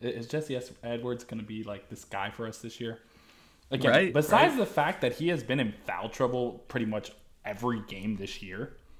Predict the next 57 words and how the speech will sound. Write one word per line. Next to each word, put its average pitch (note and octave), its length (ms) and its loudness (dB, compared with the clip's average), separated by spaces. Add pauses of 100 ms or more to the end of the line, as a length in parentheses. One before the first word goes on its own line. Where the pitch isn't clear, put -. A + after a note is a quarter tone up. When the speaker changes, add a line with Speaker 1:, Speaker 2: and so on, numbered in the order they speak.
(380)
Speaker 1:
he's E3+ 180 -2
probably A#3 320 -2
Speaker 2:
Mm-hmm. D3 100 -2
Speaker 1:
been E3+ 220 0
the A2+ 60 -4
most A2 500 -4 (300)
consistent - 520 -12
player. - 300 -12 (260)
It, D3 200 4
it's, C3 320 -2 (120)
I A#2+ 140 0
don't, C#3+ 300 0
Speaker 2:
Yo. D3 160 8
Speaker 1:
I A#2 120 -4
don't, C#3+ 180 -2
he, D3+ 380 -2 (100)
twenty-two G#3 560 4
and D3 120 2
six F#3 220 0
blocks. C3+ 400 2 (360)
It's - 180 -18
pretty G#3 320 4
damn C#3+ 260 6
good. A#2+ 220 4
Ten D#3 200 4
for F3+ 120 4
Speaker 2:
Yeah. - 60 -4
Speaker 1:
thirteen. D#3+ 500 2
He's B2+ 280 -4
second C3 360 -2
in D#3 80 -2
the C#3 80 0
country C3 400 -4
or A2+ 160 0
third A#2+ 240 0
in D3+ 80 -2
the C#3+ 60 0
coun-, C3 280 -4
whatever C3+ 380 4
it A#2+ 80 0
is. B2 160 0
He's C3 120 -4
in D3+ 100 0
the D3 100 0
top C#3+ 260 -4
three D3+ 120 0
in C#3 60 2
the A#2+ 60 -4
country D3 320 0
for - 140 -12
field D3+ 240 2
goal A2+ 100 -2
percentage. A2+ 520 -6 (580)
I C3 100 6
mean, C3 460 2
Speaker 2:
Straight G2+ 300 -4
up. - 120 -10